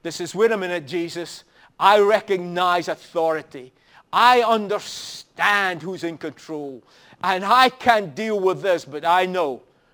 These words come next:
that you are Lord, that you are Master, and you have got this covered." Would you wake up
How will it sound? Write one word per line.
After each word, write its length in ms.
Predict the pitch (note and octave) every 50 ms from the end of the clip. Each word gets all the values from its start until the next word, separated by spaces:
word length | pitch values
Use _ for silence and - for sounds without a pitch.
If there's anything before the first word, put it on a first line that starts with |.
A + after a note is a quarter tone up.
| _ _
that 160 | - C#3 B2+
you 320 | B2 C#3+ D3+ E3+ F#3 F#3 F#3
are 120 | F3 E3+
Lord, 460 | E3+ D#3+ D#3 D3 C3 B2 A#2+ A#2 - _ _ _ _ _ _
that 120 | - B2+ A#2
you 240 | B2+ E3 E3 F3+ F#3
are 140 | F#3 F3
Master, 560 | E3+ E3+ E3 D3 C3 - - - C#3+ A#2 A#2 - _ _ _ _ _ -
and 240 | - D3+ C3+ C#3 C3+
you 300 | C#3 F3+ F#3+ E3+ D3+ B2
have 280 | A2 C3+ C3 A2+ A2+
got 320 | A2 D#3+ D3+ B2+ A#2 - _ _ _ _ _ _
this 360 | - B2+ C3+ C3+ A#2+ - - - _ _ _ _ _ _
covered." 400 | - - D3+ D3+ B2 B2 B2 A2
Would 500 | - G#3 E3 E3+ B3+ E4 F4 D4+ A3 D#3
you 160 | F3+ A3+ A3+ G3+
wake 480 | F#3+ E3 D3 E3 B3 A#3 G3 - -
up 480 | - - A3+ F3+ - - _ _ _